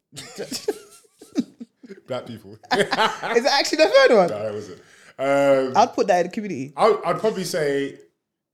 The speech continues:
Speaker 2: so what I actually said was, yeah, that's what I said. So I said, sound teaching, good community, and good governance.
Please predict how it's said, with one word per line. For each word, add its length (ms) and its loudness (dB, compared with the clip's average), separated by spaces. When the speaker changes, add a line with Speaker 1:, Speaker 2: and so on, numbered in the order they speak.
Speaker 2:
so 160 -10
what 160 -2
I 140 -4
actually 180 -8
said 280 -6
was, 520 -16
yeah, 160 -4
that's 160 -8
what 100 -8
I 40 -10
said. 160 -16
So 100 -10
I 40 -8
said, 260 -10
sound 260 -4
teaching, 600 -10
good 160 -12
community, 540 -10
and 400 -16
good 260 -16
governance. 680 -20